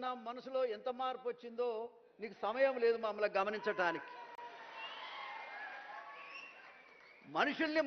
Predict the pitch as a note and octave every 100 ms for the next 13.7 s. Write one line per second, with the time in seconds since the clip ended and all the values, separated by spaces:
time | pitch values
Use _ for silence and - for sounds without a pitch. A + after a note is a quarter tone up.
0 | B3+ C#4+ D4 D4+ D4 C#4+ C#4 B3 C#4+ -
1 | D4 D4 A#3 - - - _ _ _ _
2 | _ - - - - G3 B3 B3+ C4+ C4+
3 | C#4 C#4 C4 D4 C#4+ D#4 D4+ C4+ G3 -
4 | - - - _ _ _ - - C4+ D4+
5 | D4 D4+ C4 - B3+ C#4+ C4 C#4 D4+ D#4
6 | D#4 C#4 C4 C4+ C4+ C4+ C#4+ C4+ C4 C4
7 | C#4+ C#4 A#3+ C#4+ D4 C#4+ C#4+ C#4 A#3 E3
8 | - - - - _ _ _ _ _ -
9 | A#3+ C4 C4 B3+ C#4 C#4+ C#4 C#4+ C4 A3
10 | F3 - - _ - _ - - - -
11 | - A3+ D4+ D4+ D#4 F4 - - - _
12 | _ _ _ _ _ - G#3 G#3 D#4+ C#4
13 | E4 E4 - A3 C#4+ E4+